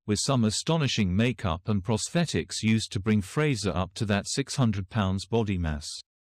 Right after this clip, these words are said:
There's an element of sensationalism when you're faced with Charlie's body, by exaggerating Charlie to grotesque proportions,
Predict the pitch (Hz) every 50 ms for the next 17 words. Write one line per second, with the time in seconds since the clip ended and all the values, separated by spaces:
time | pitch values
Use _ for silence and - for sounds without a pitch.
0 | _ _ _ _ _ _ _ - - 113 104 113 113 117 135 151 151 135 123 113
1 | 104 - 107 87 - - 107 98 90 - - 160 165 - - 123 98 90 80 78
2 | - 85 80 85 92 98 107 104 104 107 98 - - 147 135 120 104 - - -
3 | - 101 95 - - 127 120 113 104 107 107 95 90 - 117 113 101 90 85 76
4 | - _ _ _ _ _ _ - 117 113 117 104 101 92 - 131 156 143 - 120
5 | 107 101 101 - - 104 92 85 - - 123 120 117 107 98 95 87 - 101 90
6 | 92 107 98 98 95 - 117 117 110 - - - - 101 90 - 135 139 131 -
7 | - 95 92 90 92 -